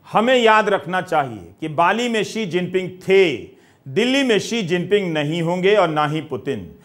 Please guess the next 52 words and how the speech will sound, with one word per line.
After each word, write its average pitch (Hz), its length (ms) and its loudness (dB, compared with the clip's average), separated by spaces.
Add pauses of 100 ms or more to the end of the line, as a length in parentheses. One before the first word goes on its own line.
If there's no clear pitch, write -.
(300)
बाली 185 440 2
के 247 180 2
बयान 175 400 2
में 190 140 -4
लिखा 147 300 -4
था 170 240 2
कि 156 200 -6
आज 160 280 0
का 151 140 -6
दौर 156 400 0
युद्ध 165 220 -6
का 143 180 -4
नहीं 131 320 -8
है। 180 180 0 (480)
ये 226 200 2
और 277 240 6
बात 180 320 2
है 127 140 -4
कि 160 140 -6
निंदा 196 400 0
कागजी 202 480 -2
साबित 147 460 -4
हुई। 143 280 -8 (260)
युद्ध 196 420 4
आज 156 300 0
भी 190 200 -2
जारी 208 380 4
है 214 140 6
और 202 140 4
आज 185 260 2
के 190 140 -6
दौर 185 340 2
में 185 120 -6
ही 165 120 -6
जारी 120 280 -8
है। 80 180 -20 (400)
फिर 226 100 0
ऐसे 254 380 0
आयोजनों 202 800 0
की 185 200 -10
क्या 196 320 0
प्रासंगिकता 165 840 -4
रह 135 180 -4
जाती 113 360 -10
है? - 680 -18
जब 240 240 2
से 294 200 2
यूक्रेन 214 540 2
युद्ध 196 380 2
शुरू 170 300 0
हुआ 127 320 -2
है, 101 220 -14